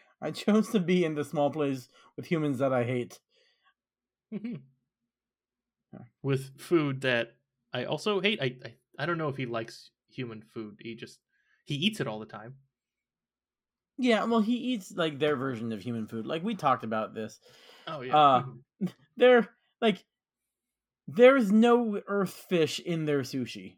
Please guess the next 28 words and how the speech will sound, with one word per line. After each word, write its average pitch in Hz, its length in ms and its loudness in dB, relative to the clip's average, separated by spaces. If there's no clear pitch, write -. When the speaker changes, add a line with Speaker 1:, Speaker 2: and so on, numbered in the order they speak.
Speaker 1:
or 135 180 -4
whatever 135 380 0
<laughs> - 0 -
they're 160 300 -4
eating. 127 380 -2
Speaker 2:
<laughs> - 680 -8
That's 160 260 0
true. 113 380 -6
They 147 140 -2
grow 147 640 -2
some - 480 -4
kind 117 300 -4
of 107 160 -12
meat, 110 280 -14
and 180 140 -6
then 190 80 0
it 190 140 -6
goes 180 300 0
in 120 280 -8
with 135 200 -8
the 151 100 -6
rice. - 480 -8
And 123 140 -8
then 120 100 -6
he 139 140 -2
calls 147 360 2
Speaker 1:
Exactly. 156 200 0
Speaker 2:
it - 80 -20